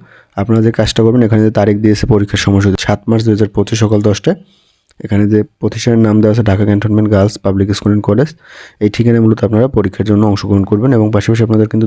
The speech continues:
দুইশত টাকা পে অর্ডার করতে হবে এবং পে অর্ডার শিরোনামে লিখতে হবে কমান্ড্যান্ট আর্ম ফোর্সেস ইনস্টিটিউট of প্যাথোলজি, ঢাকা সেনানিবাস, এটা লিখে মূলত আপনাদের পে অর্ডার করতে হবে এবং আপনাদের আবেদনপত্র কিন্তু এই ঠিকানায় জমা দিতে হবে। এবং বিজ্ঞপ্তি নাম্বারটি হলো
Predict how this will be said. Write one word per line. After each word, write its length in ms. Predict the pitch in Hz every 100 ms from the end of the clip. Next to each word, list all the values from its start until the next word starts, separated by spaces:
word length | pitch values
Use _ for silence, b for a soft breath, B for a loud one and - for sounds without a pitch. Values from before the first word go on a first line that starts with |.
| 107
দুইশত 280 | 101 98 98
টাকা 140 | 98 135 156 B B B B
পে 60 | 117 113
অর্ডার 160 | 107 104
করতে 160 | 98
হবে 120 | 104 120 117
এবং 100 | 120 123
পে 80 | 120
অর্ডার 180 | 113 120 117
শিরোনামে 360 | 117 110 113 110
লিখতে 200 | 104 107
হবে 120 | 107 180 - _ _ -
কমান্ড্যান্ট 440 | 107 110 107 147 - -
আর্ম 140 | 104 113 113
ফোর্সেস 340 | 107 - 123 -
ইনস্টিটিউট 360 | 110 - - 113 104
of 60 | -
প্যাথোলজি, 440 | 101 - 104 104 180 - -
ঢাকা 160 | 95 104
সেনানিবাস, 360 | 110 104 107 131 113
এটা 120 | 110
লিখে 160 | 104 107
মূলত 160 | 107 104 120
আপনাদের 260 | 107 117 151 B B B B
পে 80 | 113 113
অর্ডার 160 | 113 117
করতে 140 | 113
হবে 100 | 139
এবং 80 | 143 120
আপনাদের 240 | - 110 107
আবেদনপত্র 420 | 101 104 107 107 113
কিন্তু 140 | 110 120
এই 40 | 107
ঠিকানায় 280 | - 107 107
জমা 160 | 101 98
দিতে 120 | 101 -
হবে। 120 | 110 170 - B B B B B 101
এবং 120 | 107 107 - - 110
বিজ্ঞপ্তি 300 | 110 117 120
নাম্বারটি 300 | 117 113 113 120
হলো 160 | 107